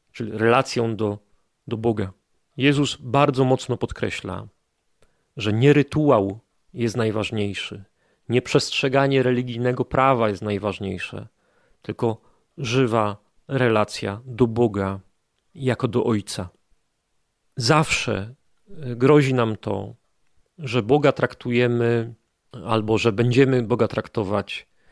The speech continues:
jako kogoś, kto ma zapewnić nam powodzenie, a nasze życie religijne jako sposób, żeby sobie przychylność Boga załatwić. W związku z tym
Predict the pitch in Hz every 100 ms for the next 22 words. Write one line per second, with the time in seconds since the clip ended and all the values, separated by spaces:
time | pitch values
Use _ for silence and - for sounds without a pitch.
0 | _ _ _ _ 139 127 123 127 - 135
1 | 135 123 - - 120 113 131 139 143 110
2 | 123 - 139 135 123 123 120 - - 123
3 | 131 123 135 107 120 110 113 101 107 131
4 | 220 208 _ _ _ _ - 113 113 117
5 | 120 143 - 120 170 185 139 117 113 104
6 | 101 110 127 _ _ _ 120 123 - -
7 | - - 202 - 131 117 - _ _ _
8 | _ - 123 123 - 143 143 135 - -
9 | 160 - 190 143 131 110 110 110 98 92
10 | 95 104 _ _ _ - 113 127 127 123
11 | - - - - _ _ _ _ _ _
12 | _ - - - - 101 95 117 135 -
13 | 135 - - 131 127 127